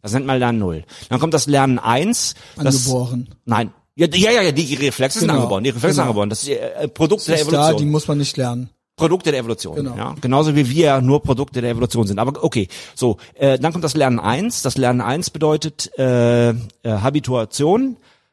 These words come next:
Speaker 1: Äh, das klassische Beispiel dafür ist immer, dass Sie sich an etwas gewöhnen. Also Sie können sich jetzt zum Beispiel an Umweltreize gewöhnen. Wenn Sie, ich habe noch einen analogen Wecker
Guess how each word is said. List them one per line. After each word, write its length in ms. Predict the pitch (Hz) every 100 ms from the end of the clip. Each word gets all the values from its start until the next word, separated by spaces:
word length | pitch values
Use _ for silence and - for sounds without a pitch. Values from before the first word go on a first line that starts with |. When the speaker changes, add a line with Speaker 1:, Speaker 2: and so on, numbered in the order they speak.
| -
Speaker 1:
Äh, 840 | 123 123 123 120 107 - - 110 -
das 220 | 127 -
klassische 380 | - 156 165 135
Beispiel 360 | 120 147 - 151
dafür 240 | 147 156
ist 100 | 143
immer, 160 | 151 139
dass 160 | 135
Sie 60 | 147
sich 240 | 127 131
an 80 | 127
etwas 240 | 127 135 -
gewöhnen. 580 | 104 139 127 98 82 -
Also 180 | 110 110
Sie 80 | 107
können 220 | 135 135
sich 100 | 113
jetzt 80 | 110
zum 100 | 120
Beispiel 300 | 120 127 98
an 240 | 117 117
Umweltreize 560 | 151 143 107 107 101 107
gewöhnen. 440 | 98 107 143 185 - - - -
Wenn 140 | 120
Sie, 120 | 127
ich 120 | 127
habe 100 | 151
noch 80 | 147
einen 80 | 139
analogen 460 | 135 135 139 135 123
Wecker 320 | - 87